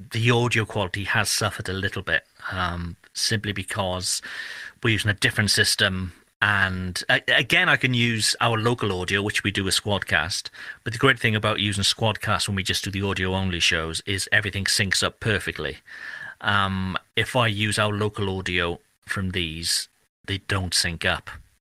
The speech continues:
So, which is why I've just been late, basically ripping the audio from this live show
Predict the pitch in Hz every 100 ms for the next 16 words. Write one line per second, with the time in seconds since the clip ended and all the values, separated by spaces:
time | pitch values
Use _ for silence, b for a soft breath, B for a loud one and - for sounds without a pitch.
0 | _ - - 95 92 - 98 - 98 87
1 | 92 101 - 95 92 92 92 - 98 92
2 | 80 104 - 87 85 85 82 80 - 82
3 | 87 85 82 - 71